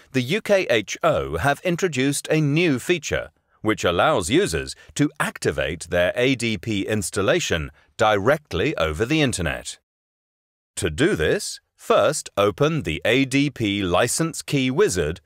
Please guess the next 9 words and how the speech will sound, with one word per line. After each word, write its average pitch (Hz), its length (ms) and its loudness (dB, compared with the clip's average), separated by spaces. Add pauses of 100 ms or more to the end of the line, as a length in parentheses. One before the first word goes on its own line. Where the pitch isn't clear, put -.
(100)
through 170 340 0
the 156 100 2
Start 220 520 0
menu 85 600 -4
or 170 320 2
desktop 151 800 -2
of 85 200 -2
your 82 160 0
computer. 92 640 -4